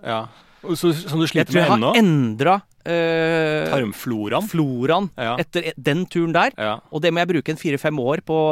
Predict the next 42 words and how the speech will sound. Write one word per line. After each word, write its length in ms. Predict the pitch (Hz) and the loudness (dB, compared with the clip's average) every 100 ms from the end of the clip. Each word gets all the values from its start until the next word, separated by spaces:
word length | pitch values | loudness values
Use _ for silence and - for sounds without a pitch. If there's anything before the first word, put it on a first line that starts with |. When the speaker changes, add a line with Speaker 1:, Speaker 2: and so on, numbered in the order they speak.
| 151 | 0
Speaker 2:
å 160 | - 151 | -2 -6
korrigere. 760 | - 147 147 123 101 95 131 - | -4 -6 -4 -4 -4 -6 -12 -6
Speaker 1:
Ja, 240 | 110 113 - | -4 -4 -6
det 120 | 131 | -6
vannet 400 | 113 101 95 98 | -2 -2 -4 -10
som 120 | - 110 | -8 -6
ligger 180 | 101 104 | -4 -6
rundt. 140 | 127 | -8
Kymus, 460 | - 120 104 110 156 | -8 -4 -4 -4 -2
som 180 | 147 123 | 0 0
det 160 | 139 | -2
Speaker 2:
Kymusen. 160 | 135 175 | -2 -2
Speaker 1:
Ja, 100 | 131 | -4
kymusen, 640 | - 131 110 107 113 - 165 | -4 -4 -4 -4 -6 -10 -14
ja. 60 | 143 - - - | -16 -16 -20 -6
Speaker 2:
Du, 80 | 196 | -4
kymusen 680 | - 175 147 147 156 247 233 | -2 -2 0 -2 -6 -8 -6
må, 460 | 202 170 170 170 - 208 | -2 0 0 -2 -4 -4
og 100 | 190 | 2
da 140 | 180 | 2
kan 240 | 226 247 | 2 0
jeg 20 | 240 | 0
velge, 560 | 190 135 131 190 294 - - | 0 -2 -2 -4 -4 -10 -12
dette 200 | 170 160 | -10 -6
har 100 | 180 | -4
jeg 40 | 190 | -4
snakket 180 | - | -4
med 120 | 180 185 | -4 -2
Bergland 360 | 170 117 120 | -2 0 -2
om, 120 | 190 247 | 0 0
å 60 | |
Speaker 1:
Ja. 160 | 110 117 | -2 0
Speaker 2:
få 320 | 143 147 175 | 2 2 2
litt 140 | 170 - - | 0 -4 -8
grann 260 | 156 143 147 | -4 -4 -4
bæsj 460 | 143 127 127 - | -2 0 -2 -4
fra 220 | - 147 143 | -4 0 0
en 180 | 135 135 | -2 -2
med 360 | 139 143 139 - | -2 0 -2 -4
optimal 720 | - - 156 147 123 113 139 | -12 -8 -6 -4 -4 -2 -4
tarmflora 540 | 156 131 104 123 165 277 | -2 -4 -4 -4 -2 -4
Speaker 1:
Ja. 240 | 113 107 | -2 -2